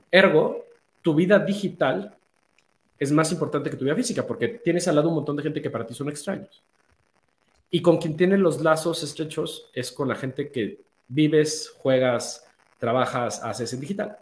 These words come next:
Entonces, eh, déjenme proyectarles un par de cosas, que con esto quiero rematar.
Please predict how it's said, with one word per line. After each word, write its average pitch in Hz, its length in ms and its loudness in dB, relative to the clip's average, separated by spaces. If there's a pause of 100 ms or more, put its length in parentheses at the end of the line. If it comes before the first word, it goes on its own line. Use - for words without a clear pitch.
(100)
Entonces, 156 460 -2 (520)
eh, 139 500 6
déjenme 202 720 4 (140)
proyectarles 151 600 2
un 131 80 -4
par 131 140 0
de 135 60 -2
cosas, - 320 -6
que 101 240 -8
con 117 120 -4
esto 120 200 -8
quiero 113 220 -4
rematar. 135 440 -6